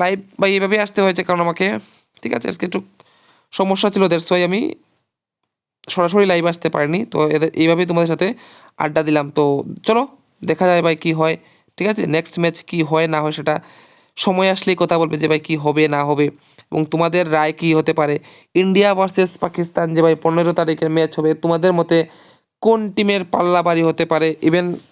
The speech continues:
ইন্ডিয়া তো ভাই দেখো as a given day ইন্ডিয়ার যে টিম, ইন্ডিয়ার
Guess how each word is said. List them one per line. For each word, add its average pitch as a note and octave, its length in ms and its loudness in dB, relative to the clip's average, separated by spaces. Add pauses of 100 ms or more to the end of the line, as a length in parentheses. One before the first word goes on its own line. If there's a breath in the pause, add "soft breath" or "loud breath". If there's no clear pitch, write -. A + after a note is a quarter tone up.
(800)
ইন্ডিয়া G#3+ 380 4
তো C#4 120 2
ভাই A3+ 100 2 (100)
দেখো D3+ 180 -2 (920 soft breath)
as G#3+ 200 2 (100)
a - 20 -2 (100)
given A3 260 2 (100)
day A3 120 4 (160)
ইন্ডিয়ার F#3+ 340 2
যে F#3 60 0 (100)
টিম, F#3 160 2 (160)
ইন্ডিয়ার E3+ 240 4